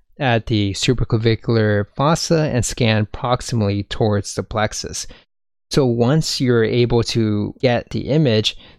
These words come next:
and you're going to look for something called the, uh, snowman sign.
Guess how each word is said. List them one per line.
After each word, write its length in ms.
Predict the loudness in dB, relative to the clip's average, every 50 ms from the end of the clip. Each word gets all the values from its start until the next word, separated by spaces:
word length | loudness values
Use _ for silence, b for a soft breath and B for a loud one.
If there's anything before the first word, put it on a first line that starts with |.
| B _ 0
and 440 | 0 2 4 4 4 2 2 2
you're 180 | 2 2 2 2
going 220 | 2 2 2 2
to 440 | 0 0 0 2 2 4 4 4 4
look 340 | 4 4 4 2 2 0 0
for 600 | 0 2 4 4 4 4 4 4 4 4 2 0
something 320 | 2 0 0 2 2 0 0
called 360 | 0 0 0 2 2 2 2
the, 480 | 0 0 0 0 0 0 -2 -2 -2 -2
uh, 240 | 0 0 0 0
snowman 640 | 0 0 0 2 2 4 4 4 4 4 2 2 0
sign. 400 | 0 -2 -2 -2 -2 -2 -4 -6